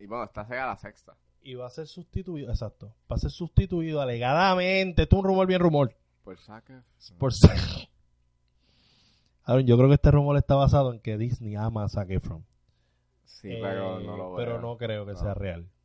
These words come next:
Speaker 2: Creo que este rumor es como que pa, pa jo-, cojonarme a mí. Porque realmente lo que es Johnny Depp tiene un, un look caribeño. Pienso yo, con el personaje de Jack Sparrow. Encaja perfectamente.
Speaker 1: Y no, y no cae.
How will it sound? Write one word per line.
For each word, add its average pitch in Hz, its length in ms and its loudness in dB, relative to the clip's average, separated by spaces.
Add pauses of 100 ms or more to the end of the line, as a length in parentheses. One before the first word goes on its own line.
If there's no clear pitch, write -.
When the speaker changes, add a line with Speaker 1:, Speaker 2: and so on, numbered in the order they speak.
Speaker 2:
Creo 107 160 -8
que 117 80 -6
este 127 160 4
rumor 120 280 -4
es 113 80 -4
como 117 180 -10
que 107 100 -4
pa, 95 240 -2
pa 95 240 -6
jo-, 95 180 -4
cojonarme 101 440 -2
a 120 40 -2
mí. 110 160 -6 (880)
Porque 127 180 2
realmente 143 840 0
lo 123 180 -2
que 123 100 -2
es 127 60 -2
Johnny 156 200 -4
Depp 175 220 0
tiene 131 200 0
un, 151 500 -10 (160)
un 147 240 -6
look 151 220 -8
caribeño. 120 680 -8 (1400)
Pienso 123 300 -6
yo, 104 240 -6 (280)
con 110 140 -10
el 107 80 -10
personaje 107 360 -2
de 123 40 -4
Jack 123 120 -6
Sparrow. 90 360 -8 (560)
Encaja 123 420 -2
perfectamente. 117 760 -2
Speaker 1:
Y 117 80 -14
no, 120 240 -8
y 107 100 -12
no 110 140 -12
cae. 98 360 -16